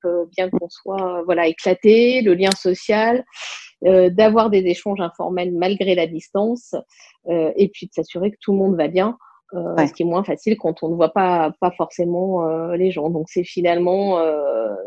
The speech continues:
Speaker 1: se, se réinventer comme on l'a toujours fait, <laughs> avec les pa-, les nouveaux paramètres que, que, que l'on a en ce moment.
Speaker 2: Et donc, fi-, finalement, si je devais résumer, c'est de dire que, euh, ton challenge, c'est de maintenir les atouts du présentiel dans du distanciel et surtout dans la dimension relationnelle et sociale.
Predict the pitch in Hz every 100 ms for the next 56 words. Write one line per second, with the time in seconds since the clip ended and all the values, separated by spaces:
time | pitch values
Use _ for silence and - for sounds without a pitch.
0 | - - - 180 160 - 196 190 190 190
1 | 185 185 190 240 254 220 196 190 220 208
2 | 190 208 269 370 226 - 294 - - 277
3 | - - 269 202 180 196 208 196 180 180
4 | 160 180 220 214 202 196 175 170 - 185
5 | _ - 64 65 180 165 - - 170 -
6 | 175 151 175 180 _ 139 135 _ _ _
7 | _ _ - 180 170 - - - 208 202
8 | 208 208 - 185 196 180 175 175 175 170
9 | 220 254 254 - 175 - 170 185 214 -
10 | - 180 180 143 139 - - - _ _
11 | 190 190 - 185 202 233 226 185 165 180
12 | 202 202 220 214 180 175 180 - 190 190
13 | - 196 175 175 - 190 180 165 156 160
14 | 156 160 - 160 170 190 226 208 185 -
15 | 202 - - 233 214 185 170 165 165 160
16 | - 196 214 180 175 175 175 - 170 185
17 | 190 165 185 - 139 123